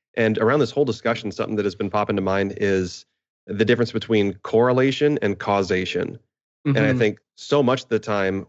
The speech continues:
Speaker 1: we confuse that and expect that, oh, this group of people is almost causal in the way that it leads to them having, you know, this particular need. But Chase, the thing you just brought up with, uh, with teenagers, for example, being a teenage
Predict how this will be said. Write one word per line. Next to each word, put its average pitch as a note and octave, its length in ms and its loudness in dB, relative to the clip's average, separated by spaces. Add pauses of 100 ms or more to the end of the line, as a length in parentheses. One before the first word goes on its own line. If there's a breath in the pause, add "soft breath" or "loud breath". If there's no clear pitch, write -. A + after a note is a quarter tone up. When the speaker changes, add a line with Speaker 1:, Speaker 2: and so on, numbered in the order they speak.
Speaker 1:
we G#2+ 160 -2
confuse C3+ 600 -2
that G2 380 -2
and G#2+ 120 0
expect G#2+ 500 -4
that, F#2+ 320 -2 (640)
oh, A#2+ 220 4 (160)
this C3+ 240 2
group A#2 500 0
of A2+ 240 0
people G2+ 640 2
is G2+ 300 2
almost G#2+ 400 0 (400)
causal C3 640 0
in A2+ 120 2
the A2+ 60 4
way G#2+ 200 4
that G2+ 140 0
it G2+ 120 0
leads G#2 300 -2
to A#2 60 -2
them G#2 140 2
having, G2+ 480 -2 (240)
you A2 120 -4
know, G2 100 0
this A2 180 2
particular A2 480 2
need. G2+ 540 0
But - 200 0
Chase, C3 260 0
the A#2 80 -6
thing C3 140 2
you A#2 80 2
just A2+ 140 0
brought A2 140 0
up G#2+ 160 0
with, G2 220 0 (360)
uh, G2 260 0
with G2+ 180 -2
teenagers, G#2+ 420 0
for G#2+ 120 -4
example, G2 480 -2 (840)
being G#3 200 6
a A2+ 40 4
teenage A#2+ 720 0